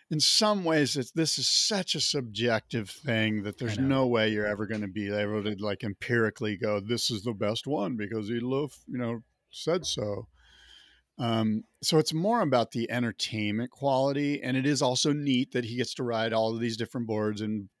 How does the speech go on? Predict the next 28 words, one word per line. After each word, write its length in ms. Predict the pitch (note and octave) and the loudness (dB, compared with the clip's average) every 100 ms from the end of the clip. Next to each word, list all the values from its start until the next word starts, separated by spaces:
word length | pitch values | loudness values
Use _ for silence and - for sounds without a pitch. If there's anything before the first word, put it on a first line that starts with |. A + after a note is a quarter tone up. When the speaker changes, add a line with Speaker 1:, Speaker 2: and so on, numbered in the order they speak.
| - | -6
Speaker 1:
blindly, 440 | G#2+ G#2 A2 A2 | -2 -2 0 -2
anonymously 680 | G#2+ G#2+ G#2 G#2+ G#2+ - G#2+ | 0 -2 -2 -4 -4 -6 -8
pick 220 | - G#2+ - | -8 -12 -8
the 80 | A2+ | -6
one 180 | A2 | -4
that 120 | G#2+ - | -6 -10
he 160 | F#2+ | -14
thinks 380 | F#2+ - G#2 - | -12 -8 -8 -8
is 100 | G#2+ | -10
the 80 | A#2 | -6
best. 280 | A2+ G#2 - - - - - - | -4 -4 -6 -16 -20 -20 -12 0
I 40 | |
mean, 120 | D3+ | 2
there's 180 | D3 D#3 | 4 4
some 160 | - D#3+ | 4 2
fun 440 | - - D3+ D3 | -4 2 4 4
to 80 | C#3+ | 2
that, 160 | A2 A2 | 2 0
and 100 | A2 | 0
I 60 | |
think 220 | A2+ E3+ - _ - - - - | -2 -4 -6 _ -20 -20 -20 -8
that 140 | - C3 | -2 0
everyone 320 | C#3+ D#3 D#3+ | 2 2 4
needs 260 | B2+ B2 G#2+ | 4 2 0
to, 480 | - B2 A2 G#2+ G#2+ - | 0 2 2 0 -2 -4
um, 380 | A2 G#2+ G#2 G2 _ _ _ _ _ _ | -4 -2 -4 -8 _ _ _ _ _ _
you 100 | - B2 | -2 2
know, 220 | A2 | 2